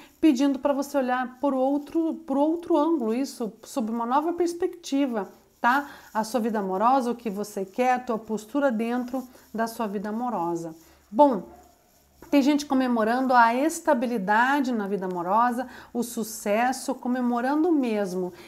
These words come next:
E vem novidades, muitos de vocês aguardem, hein? Novidades chegando na vida amorosa, na vida sentimental, tá bom?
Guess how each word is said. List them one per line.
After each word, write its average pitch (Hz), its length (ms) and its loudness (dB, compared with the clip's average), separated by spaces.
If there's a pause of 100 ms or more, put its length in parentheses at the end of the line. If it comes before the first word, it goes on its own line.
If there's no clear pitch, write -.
(120)
E 233 100 -2
vem 247 260 2
novidades, 220 720 0
muitos 262 360 -4
de 240 100 -6
vocês 240 480 -4
aguardem, 202 640 -2
hein? 226 60 -4
Novidades 208 560 -4
chegando 208 520 -6
na 220 140 -4
vida 208 180 -8
amorosa, 214 480 -2
na 208 80 -6
vida 214 220 -8
sentimental, 254 800 -6
tá 185 80 -6
bom? 247 380 -2